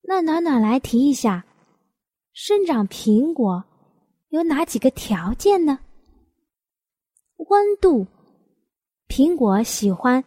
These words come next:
低温干燥的温带果树，要求冬天不严寒，夏天呢不酷暑，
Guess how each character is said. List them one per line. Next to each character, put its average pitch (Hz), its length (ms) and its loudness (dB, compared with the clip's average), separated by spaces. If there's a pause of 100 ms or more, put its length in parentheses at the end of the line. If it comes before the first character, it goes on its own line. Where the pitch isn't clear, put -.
(200)
低 320 200 2
温 320 320 0 (120)
干 370 240 -2
燥 311 260 2
的 196 200 -2 (200)
温 381 240 -4
带 302 180 0
果 190 280 -2
树， 202 260 -4 (1000)
要 240 200 2
求 208 500 -2 (540)
冬 311 240 0
天 302 500 0 (720)
不 359 140 -4
严 202 420 0
寒， 180 360 -6 (1200)
夏 320 420 -4
天 349 360 -4
呢 311 180 -4 (360)
不 311 160 -4
酷 403 320 2
暑， 180 500 -6